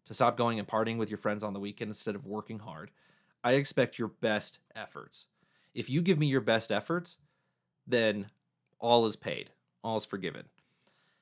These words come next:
Um, but if you don't, if you don't give me your best efforts, if you don't try, then I will leave you back up for the jailer, um, to come and take you." And so that to me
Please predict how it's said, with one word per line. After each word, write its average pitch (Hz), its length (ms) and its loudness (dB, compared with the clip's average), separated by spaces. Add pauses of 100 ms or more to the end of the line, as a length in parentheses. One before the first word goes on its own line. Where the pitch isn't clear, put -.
(220)
Um, 98 300 -4 (300)
but 123 180 4
if 170 160 2
you 175 160 4
don't, 123 640 4 (680)
if 120 80 -10
you 139 60 -2
don't 139 320 6
give 110 160 0
me 110 80 0
your 104 140 2
best 98 320 -2
efforts, - 280 -6
if - 120 -12
you 127 100 -4
don't 123 340 6
try, 113 440 -2 (1120)
then 110 160 0
I 107 120 0
will 104 220 0 (100)
leave 110 220 -4
you 107 80 -4
back 107 240 -8
up 104 160 -2
for 104 180 -6
the 95 100 -10
jailer, 107 500 -4 (580)
um, 87 220 -10
to 101 80 -10
come 98 160 -8
and 90 80 -12
take - 200 -16
you." - 120 -20 (1120)
And 135 100 -6
so 127 220 6
that 156 420 4
to 160 100 2
me 120 500 -4